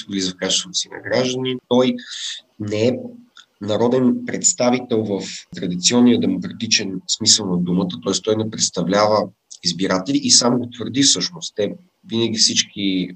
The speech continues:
всички такива кандидати сами го казват за себе си, без някакси да съзнаят колко страшно е това.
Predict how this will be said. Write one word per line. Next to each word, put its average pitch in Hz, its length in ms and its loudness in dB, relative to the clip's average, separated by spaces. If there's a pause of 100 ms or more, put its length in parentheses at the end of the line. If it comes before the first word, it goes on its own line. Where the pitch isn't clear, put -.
(200)
всички - 280 0
такива 120 300 -2
кандидати 113 480 2
сами 117 300 4
го 120 180 -2
казват 107 420 0 (180)
за 92 60 -2
себе 113 220 2
си, 151 160 2
без 117 260 2
някакси 120 400 0
да 113 80 -2
съзнаят 117 440 2
колко 113 220 -2
страшно 123 500 0
е 85 80 -2
това. 95 340 0